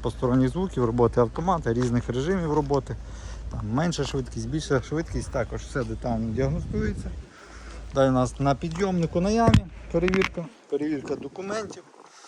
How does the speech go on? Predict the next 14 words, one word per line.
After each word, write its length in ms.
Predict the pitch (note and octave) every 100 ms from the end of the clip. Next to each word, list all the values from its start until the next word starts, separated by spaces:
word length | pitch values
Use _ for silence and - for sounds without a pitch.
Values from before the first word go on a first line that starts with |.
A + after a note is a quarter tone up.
| - -
пакету 400 | C#3 - D3 C#3+
документів, 640 | C#3 C3+ D3 D3 C#3 - C#3
перевірка 520 | - D3 D3 B2+ C#3
за 140 | B2+
він-кодом 480 | C#3 C#3 C#3+ C3 A#2+ G2 - A#2+
в 60 |
офіційного 680 | C3 - C#3 C3+ C3 B2+ D3
дилера. 280 | A#3 A3+ F#3 - - - - - - - -
Ну 120 | D4 G3
і 60 |
вже 180 | A#2+ C#3+
в 60 | -
кінцевому 540 | C3+ - C3 A2+ A2+
етапі 420 | A2+ F#3 F3 D#3+